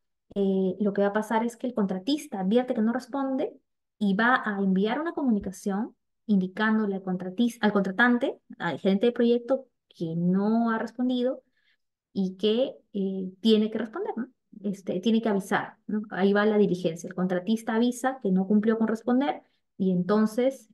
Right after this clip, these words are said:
eh, si esto persiste, aunque el contratista avise que no han contestado, en el plazo de dos semanas, el evento compensable se acepta, ¿ok? Y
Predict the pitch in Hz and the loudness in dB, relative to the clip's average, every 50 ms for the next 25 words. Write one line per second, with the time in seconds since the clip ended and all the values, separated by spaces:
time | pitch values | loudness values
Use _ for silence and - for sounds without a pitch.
0 | _ - 196 202 196 196 190 - - 202 202 - 233 226 - 208 214 - - 294 | _ -8 -6 -4 -4 -4 -4 -2 0 0 0 -2 -4 -4 -4 -4 -4 -2 -2 -2
1 | 302 294 - - - 180 180 - _ - 165 170 175 175 175 175 - 175 175 180 | -2 -2 -4 -10 -10 -10 -10 -12 _ -8 -6 -4 -4 -4 -4 -4 -4 -6 -6 -6
2 | 175 180 220 214 - 240 240 262 277 285 285 - - 208 196 - _ - - 175 | -6 -6 -4 -4 -2 0 0 0 0 0 -2 -4 -6 -12 -12 -14 _ -16 -8 -4
3 | 175 190 208 226 240 254 262 254 254 285 - - 311 302 294 294 320 330 - - | -2 0 2 2 2 2 0 0 -2 -4 -4 0 2 2 2 2 -2 -4 -4 -2
4 | 214 185 185 185 196 190 190 - 202 202 220 247 262 - 349 349 370 370 359 359 | -2 0 0 -2 -4 -4 -2 -2 -2 -2 -2 -2 -4 -2 -2 -2 -2 0 -2 -2
5 | 349 349 370 427 - - - - _ _ _ _ _ _ _ _ _ _ _ _ | -4 -6 -8 -8 -10 -12 -20 -20 _ _ _ _ _ _ _ _ _ _ _ _
6 | _ _ _ _ _ - 208 202 202 196 190 202 214 220 220 247 240 254 247 240 | _ _ _ _ _ 2 4 4 6 6 6 4 4 4 2 0 -2 -2 -2 -2
7 | 254 233 247 262 254 269 277 262 262 - 156 - - - - - - _ _ _ | -2 -2 0 0 0 0 0 -2 -4 -6 -8 -6 -4 -4 -4 -4 -8 _ _ _
8 | _ _ _ _ _ _ _ _ _ _ _ _ _ _ 208 208 - 247 269 403 | _ _ _ _ _ _ _ _ _ _ _ _ _ _ -10 -6 -4 -2 -2 -2
9 | - - - _ _ _ _ - 302 349 494 - | -4 -6 -12 _ _ _ _ -6 -4 -4 -4 -4